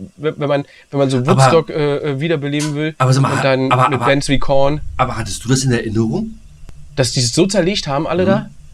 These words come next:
Speaker 1: Und, und so, nee.
Speaker 2: Nee, ne? Ich auch nicht.
Speaker 1: Ja, mit
Speaker 2: Ich
Speaker 1: Abfackeln,
Speaker 2: dachte
Speaker 1: nee, überhaupt gar nicht. Also ich hab auch gestaunt.
Speaker 2: Ach, voll krass. Ich,
Speaker 1: Ähm,
Speaker 2: ich dachte, die, die haben ja nur ein bisschen gezeigt, was das für eine Zeit war. Bill Clinton gerade da mit seiner, äh, Monika, äh, da die Affäre. Alter, da hab ich so, äh,
Speaker 1: Monika, du bist mir so nah.
Speaker 2: da hab ich dann, da hab ich dann so überlegt, so, weil,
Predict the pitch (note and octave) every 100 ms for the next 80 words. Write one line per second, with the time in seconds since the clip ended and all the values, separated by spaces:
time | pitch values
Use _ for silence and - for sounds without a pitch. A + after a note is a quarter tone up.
0 | - - D3+ D3 D#3+ D3+ D3+ D#3 - D3+
1 | A2+ - - - F#2 - D#3+ - A2 B2
2 | G2+ A#2+ B2+ D3+ - D3 D#3+ C#3+ D3 E3+
3 | D#3+ F#3+ D#3+ D3+ - D3 D3 D3+ F3 E3+
4 | - E3 E3 D3 D#3+ D3 F3 C#3 C#3+ C#3+
5 | E3 D#3+ D3+ D3 C#3 A#2+ B2+ C#3 E3 D#3
6 | C#3+ C#3+ C#3+ A#2+ C3 D#3 C3+ A#2+ A2 A#2
7 | A2 A#2 F#3+ F#3 D#3 C3+ B2 B2 D3 D3
8 | C#3+ B2 C3 B2+ B2 A#2+ A#2 A2+ G#2+ G#2+
9 | B2 E3 D#3+ D3 C#3+ B2 B2+ A#2 B2 A#2+
10 | A#2 A2 - B2 - - - - A#2 G#2+
11 | A2 G#2+ C#3 C#3 G3+ G3+ G#3+ A#3 A3 A#3
12 | G3+ A#3 - A#3 B3+ A#3 G#3 - - -
13 | - B2+ C#3 C#3 C#3+ B2+ C3 B2+ B2 A#2+
14 | A#2+ A2+ D2